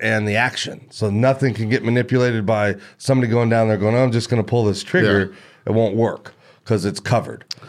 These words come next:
Speaker 1: Um,
Speaker 2: Do you like a pistol or a shotgun better for home defense? Like a little M two Benelli?
Speaker 1: Uh,
Speaker 2: Or, or M four.
Speaker 1: man, <laughs> I, I will tell you, I really, honestly, I really wish, like, I, I like the twelve gauge shotgun.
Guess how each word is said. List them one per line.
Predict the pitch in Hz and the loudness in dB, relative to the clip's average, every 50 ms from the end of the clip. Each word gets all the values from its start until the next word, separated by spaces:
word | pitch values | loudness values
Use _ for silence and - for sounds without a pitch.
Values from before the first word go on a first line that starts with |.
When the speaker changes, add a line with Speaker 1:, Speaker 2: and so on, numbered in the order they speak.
| - - - - | -20 -18 -8 -4
Speaker 1:
Um, | - 107 107 107 101 98 - 110 | 0 0 2 2 2 0 0 2
Speaker 2:
Do | 139 156 | 2 4
you | 160 165 | 4 4
like | 156 160 160 170 165 | 4 4 2 0 0
a | 175 156 | -2 -2
pistol | - - 175 170 - 196 185 156 | 0 0 -2 0 0 0 0 0
or | 135 | 0
a | 123 | 0
shotgun | - 131 135 131 120 127 123 123 | 0 -2 -2 -2 -2 -4 -2 -2
better | 127 123 123 | -2 -2 -2
for | 117 - 117 | -2 -2 -2
home | 117 120 117 | -2 0 -2
defense? | 113 107 113 110 107 - 101 - - 113 | -2 -2 -2 -4 -6 -6 -8 -8 -4 -4
Like | 113 110 113 | -4 -2 -2
a | 113 | -2
little | 120 117 117 120 | -2 0 -2 -2
M | 113 113 117 110 | -2 -4 -6 -4
two | - 120 117 117 117 113 | -4 -2 0 0 0 0
Benelli? | 104 107 113 113 110 110 107 104 98 - - _ _ _ _ _ _ - | -2 -2 -2 -2 -2 -2 -2 -4 -6 -8 -14 _ _ _ _ _ _ -2
Speaker 1:
Uh, | 131 143 147 147 147 143 - | 2 2 4 4 4 2 2
Speaker 2:
Or, | 139 135 131 | 2 2 2
or | |
M | 127 123 120 | 2 2 0
four. | 113 - 120 117 117 113 113 | 0 0 2 2 2 2 0
Speaker 1:
man, | 113 110 120 123 120 110 104 98 - - - | 0 0 -2 0 0 0 -2 -2 -6 -10 -20
<laughs> | - - - | -6 -2 0
I, | 170 170 175 - 147 143 - - | 0 2 2 2 2 0 0 0
I | 147 160 | 2 2
will | 175 170 160 | 4 2 2
tell | 165 165 151 139 | 2 2 2 4
you, | 131 127 120 - - - - - | 4 2 2 -2 -6 -12 -4 0
I | 135 | 2
really, | 139 143 160 170 170 160 98 - - - - | 2 4 4 4 2 0 -2 -6 -10 -14 -10
honestly, | - - 127 143 156 165 175 180 185 - 190 180 151 | -4 0 2 4 4 4 4 2 2 2 2 2 4
I | 131 | 4
really | 127 123 131 143 151 151 156 151 | 4 4 4 4 6 6 6 4
wish, | 147 139 139 135 135 131 135 - - - - - - - | 4 4 4 4 4 4 2 0 -4 -6 -8 -10 -6 -2
like, | 117 123 113 | -2 -2 0
I, | 139 143 | 0 -2
I | - - 147 151 | 0 0 0 2
like | 151 147 143 143 143 - | 2 2 2 2 0 0
the | - 139 | -2 -4
twelve | 143 - 139 135 131 117 | -2 0 2 2 2 2
gauge | 127 135 131 110 | 0 0 0 0
shotgun. | - - 139 131 90 98 135 139 139 143 139 135 | -2 -2 -2 -2 -2 -2 0 0 0 0 -2 -4